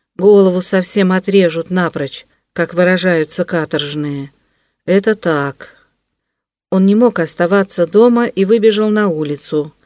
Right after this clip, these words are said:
в убеждении, что необходимо сейчас что-то сделать,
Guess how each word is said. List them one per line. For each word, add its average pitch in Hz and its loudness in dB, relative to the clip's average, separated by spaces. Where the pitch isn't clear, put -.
в 175 -4
убеждении, 196 2
что 214 -2
необходимо 202 0
сейчас 220 -2
что-то 220 -2
сделать, 180 -4